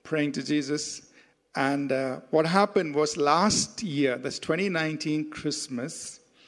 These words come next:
uh, she came to our Christmas service. So we were in the other building, uh, twenty nineteen. Uh, she came for a Christmas Day service, and at the service she prayed and said, "Lord, by next Christmas,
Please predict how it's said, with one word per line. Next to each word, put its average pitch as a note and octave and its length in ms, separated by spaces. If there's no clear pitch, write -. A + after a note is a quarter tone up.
uh, C3 180
she D3 200
came D#3+ 240
to D3 80
our C3+ 80
Christmas C#3 440
service. B2+ 380
So C3+ 120
we C3+ 180
were C3 160
in B2 140
the B2+ 120
other C3+ 180
building, B2 480
uh, - 280
twenty C3 180
nineteen. C3+ 640
Uh, A#2+ 200
she C#3+ 180
came E3+ 380
for D#3 180
a D3+ 40
Christmas D3+ 420
Day D3 140
service, C#3 760
and D3 220
at F3 200
the A#3+ 100
service D3+ 420
she D3 100
prayed D3 440
and C3 140
said, C3+ 180
"Lord, D3+ 340
by D3 120
next E3+ 480
Christmas, - 760